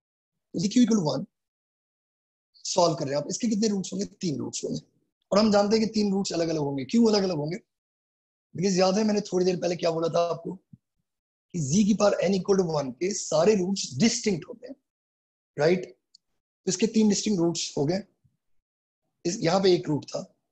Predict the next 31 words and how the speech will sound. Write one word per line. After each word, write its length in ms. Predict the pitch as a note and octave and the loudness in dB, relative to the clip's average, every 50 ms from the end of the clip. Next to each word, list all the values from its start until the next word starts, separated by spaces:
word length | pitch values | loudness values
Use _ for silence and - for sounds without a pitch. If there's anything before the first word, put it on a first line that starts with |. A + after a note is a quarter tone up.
| _ _ _ _ _ _ - | _ _ _ _ _ _ -12
तो 60 | - | -8
कितने 180 | F3 F#3 F#3 G3 | -4 -2 0 2
root 160 | F3+ D#3+ - | 2 0 0
हो 40 | B2+ | -2
गए? 80 | A#2+ A#2+ | -6 -6
चार 260 | - - D3+ C#3 C#3 | -2 0 0 2 0
and 120 | D#3 - | 0 -2
we 80 | C3+ B2+ | -2 -4
are 80 | - | -4
done। 180 | - - - _ _ _ _ _ _ _ _ _ _ _ _ _ _ _ _ _ _ _ _ _ _ _ _ - - - _ _ _ _ _ - E3 | -6 -8 -12 _ _ _ _ _ _ _ _ _ _ _ _ _ _ _ _ _ _ _ _ _ _ _ _ -20 -20 -20 _ _ _ _ _ -4 -2
Four 80 | D3+ | -2
elements। 680 | B2 - - _ _ - - C3+ - - - - - _ _ _ _ _ _ _ _ _ _ _ _ _ _ _ _ - | 0 -2 -4 _ _ -10 -10 -8 -8 -10 -14 -18 -20 _ _ _ _ _ _ _ _ _ _ _ _ _ _ _ _ -8
Answer 180 | C#3+ - - E3+ | -6 -2 0 0
आ 80 | D3+ C3+ | 0 0
गया 120 | C#3+ F3 | 0 -4
आपके 180 | E3+ - F#3 F#3+ | -6 -6 -8 -10
पास? 280 | F#3 - - - - _ _ _ _ _ _ _ _ _ _ _ _ _ _ _ - | -10 -10 -14 -16 -18 _ _ _ _ _ _ _ _ _ _ _ _ _ _ _ -2
अगर 120 | G3 G#3+ | 0 0
आपको 200 | G#3 G3+ G#3 A3 | 0 0 0 0
लग 60 | A3 | 0
रहा 100 | G3+ G#3 | 0 2
है 60 | G#3+ G#3 | 2 2
नहीं, 100 | G#3 G3+ | 2 2
नहीं, 120 | G3+ F#3+ | 0 -2
एक्स 120 | F3 - | -4 -4
plus 200 | - G3 F#3+ - | -2 -2 0 2
आयोटा 180 | F3+ E3+ D#3+ E3+ | 2 0 2 2
वाई 140 | E3+ F3 E3+ | 2 2 2
अच्छा 360 | E3 D#3+ - - - - E3+ | 2 -2 -4 -8 -4 -2 -2
method 220 | F#3 - C#3 C3 | -2 -4 -6 -8
था, 260 | - - - E3 G#3 | -10 -10 -10 -10 -10